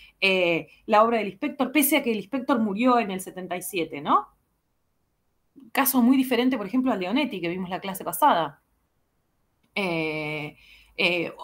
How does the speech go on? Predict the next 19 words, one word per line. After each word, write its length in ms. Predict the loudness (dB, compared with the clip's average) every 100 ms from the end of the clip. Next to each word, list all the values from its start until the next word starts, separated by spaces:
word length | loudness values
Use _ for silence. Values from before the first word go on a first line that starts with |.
| 0
Onetti, 260 | 4 4 4
que 80 | 4
fue 100 | 4
un 60 |
tipo 200 | 4 4
que 80 | 2
tuvo 180 | 2 4
mucho 240 | 4 2
predicamento, 840 | 0 0 2 2 4 2 6 4 4
¿no? 140 | 2 0
Mientras 300 | -2 -4 -6
él 60 |
estuvo 260 | -6 -4 2
vivo, 240 | 6 6
en 80 | 4
las 80 | 0
décadas 300 | -2 -2 -2
del 100 | -6
setenta, 680 | -10 -4 0 2 0 -4